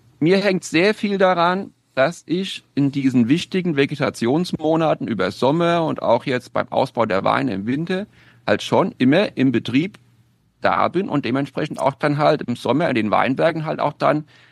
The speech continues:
aktiv bei der Produktion einsteigen kann. Also wir haben jetzt für, unser Betrieb ist mittlerweile vielleicht dreißig Hektar groß.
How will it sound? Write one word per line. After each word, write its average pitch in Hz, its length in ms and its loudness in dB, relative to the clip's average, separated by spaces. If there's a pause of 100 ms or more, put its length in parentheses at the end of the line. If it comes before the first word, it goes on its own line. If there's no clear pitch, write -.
(260)
aktiv 175 760 0
bei - 100 0
der 135 120 2
Produktion 139 720 0
einsteigen 110 600 -2
kann. - 280 -12
Also 104 180 -2
wir 120 160 2
haben 139 140 2
jetzt 147 320 -2
für, 123 400 2 (140)
unser 120 240 -4
Betrieb 139 400 -2
ist 143 140 -6
mittlerweile 127 460 0
vielleicht 135 460 0
dreißig 123 360 0
Hektar 170 340 -2
groß. 175 380 -4